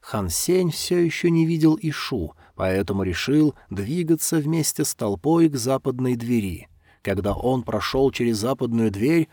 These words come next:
он оказался в пустыне. На этих пустынных пустошах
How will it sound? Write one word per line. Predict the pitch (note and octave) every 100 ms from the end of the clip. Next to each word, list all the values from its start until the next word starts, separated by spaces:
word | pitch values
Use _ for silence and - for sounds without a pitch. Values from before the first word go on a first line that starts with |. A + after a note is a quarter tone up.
| _
он | - E3+ E3+
оказался | D#3+ D#3+ C3+ C3+ - C#3
в | -
пустыне. | C#3+ - - G#2 E2+ - - _ _ _ _ _
На | - A#2+
этих | F3 E3 D#3+
пустынных | F3 D#3+ - F#3+ E3 D#3 -
пустошах | G#2 - - F#2 - -